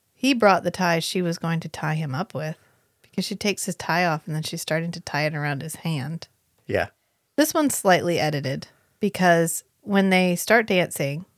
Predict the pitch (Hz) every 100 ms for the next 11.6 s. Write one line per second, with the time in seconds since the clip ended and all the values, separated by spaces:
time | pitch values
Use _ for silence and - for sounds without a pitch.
0 | _ - 180 - 196 175 170 _ - -
1 | _ _ - 233 - - 214 196 - 196
2 | 190 185 175 170 165 151 170 156 180 208
3 | 220 233 220 180 175 170 - 202 196 175
4 | 175 165 170 175 165 139 156 147 156 -
5 | 151 151 151 151 135 139 - 143 - 190
6 | - 123 - - _ - - 254 247 202
7 | - - - 165 147 160 - 170 160 160
8 | - - 180 165 151 175 - - - -
9 | - 214 202 208 196 - 175 175 - 190
10 | 180 - 190 185 - 160 170 - - 185
11 | 180 185 208 202 202